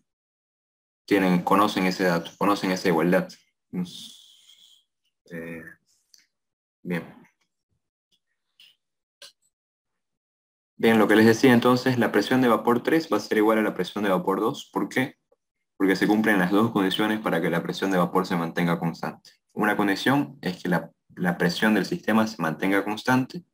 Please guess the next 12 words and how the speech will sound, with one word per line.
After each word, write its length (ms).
es 100
un 120
proceso 360
isobárico, 480
se 100
está 200
manteniendo 480
constante 480
de 120
dos 180
a 80
tres. 380